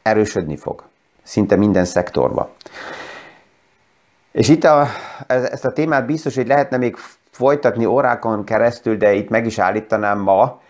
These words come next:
mert, mert az, amiből kiindulok, ez a, ez a research munka, ez, ezt kézbe vettem, mert többször ezen a héten ez idézve is volt.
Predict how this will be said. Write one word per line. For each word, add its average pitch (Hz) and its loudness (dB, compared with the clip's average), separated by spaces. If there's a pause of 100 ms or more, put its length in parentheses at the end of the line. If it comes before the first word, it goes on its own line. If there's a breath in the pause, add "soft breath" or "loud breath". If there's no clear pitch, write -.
(220 soft breath)
mert, 104 0 (1200)
mert 107 0
az, 131 6
amiből 113 2
kiindulok, 120 0
ez 101 2
a, 98 4
ez 95 0
a 90 2 (120)
research 117 0
munka, 110 -2
ez, 101 0 (380)
ezt - -8
kézbe 123 0
vettem, 104 2 (540 soft breath)
mert 117 0 (440)
többször 139 0
ezen 113 2
a 107 2
héten 104 0
ez 95 -2
idézve 110 0
is 87 0
volt. 85 0